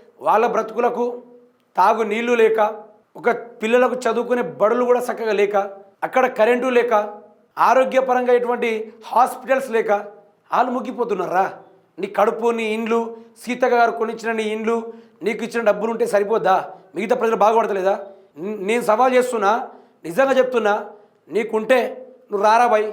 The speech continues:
కొండాయి బ్రిడ్జి దగ్గర రా, నేను వస్తా. నేను రెండు సార్లు వచ్చిన ఆడికి, మళ్ళీ మూడోసారి కూడా వస్తా. బహిరంగంగా చెప్తున్నా, ఇంకో పదిహేను రోజుల్లో నేను బరాబర్ అక్కడ ఉంటా,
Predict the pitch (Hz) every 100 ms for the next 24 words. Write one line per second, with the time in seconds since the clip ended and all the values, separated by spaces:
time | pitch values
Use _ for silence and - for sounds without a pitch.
0 | - 208 214 247 240 180 185 233 208 214
1 | 233 - - _ - 214 233 - 285 175
2 | - - - _ 139 202 262 262 233 254
3 | 269 262 262 269 269 262 254 247 170 -
4 | - - _ - 262 285 247 262 294 294
5 | 277 269 262 - 233 - - - 165 220
6 | 254 294 277 269 269 262 262 285 277 -
7 | - 233 233 302 294 254 254 285 269 269
8 | 269 202 - - - 233 262 247 285 294
9 | 294 285 269 254 233 -